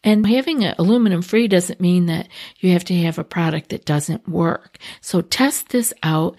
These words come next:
and see if it will work for you. It's an awesome product. I loved the one that I got, which was vanilla, and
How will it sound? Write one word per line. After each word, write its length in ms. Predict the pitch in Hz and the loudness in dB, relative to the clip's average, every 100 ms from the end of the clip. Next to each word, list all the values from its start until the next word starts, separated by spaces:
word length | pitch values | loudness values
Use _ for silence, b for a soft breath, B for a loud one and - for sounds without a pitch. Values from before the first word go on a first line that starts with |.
| B B - | B B -2
and 240 | 180 170 | 0 0
see 640 | - - 233 220 214 226 - b | -2 -2 0 0 0 -2 -6 b
if 180 | 185 180 - | -4 -4 -2
it 260 | 180 - - | -2 -2 -8
will 260 | 185 185 | -6 -6
work 380 | 175 170 151 - | -6 -6 -6 -8
for 220 | - 165 | -12 -8
you. 680 | 156 151 - 160 - - - _ b b b | -8 -6 -2 0 0 -6 -10 _ b b b
It's 180 | - - | -8 -2
an 200 | 180 - | -2 -2
awesome 460 | 190 202 226 - 233 | 0 2 0 0 -2
product. 560 | - 190 190 190 190 - | -2 -2 0 -2 -4 -6
I 300 | 202 214 233 | 0 2 2
loved 680 | 226 190 196 196 190 - - | 0 0 2 2 0 -6 -4
the 80 | 185 | -2
one 220 | 180 175 | 0 -2
that 180 | 170 - | -4 -6
I 220 | 175 180 | -2 -2
got, 400 | 185 185 180 - B B B | -2 -2 -2 -4 B B B
which 420 | 180 175 170 - | 0 0 0 -6
was 480 | 185 175 165 165 - - | -4 -2 -2 -4 -8 -12
vanilla, 800 | - 160 160 175 190 214 262 294 _ _ _ _ - | -6 -4 0 0 2 0 0 -2 _ _ _ _ -8
and 540 | 226 190 175 175 175 | 0 2 2 2 -2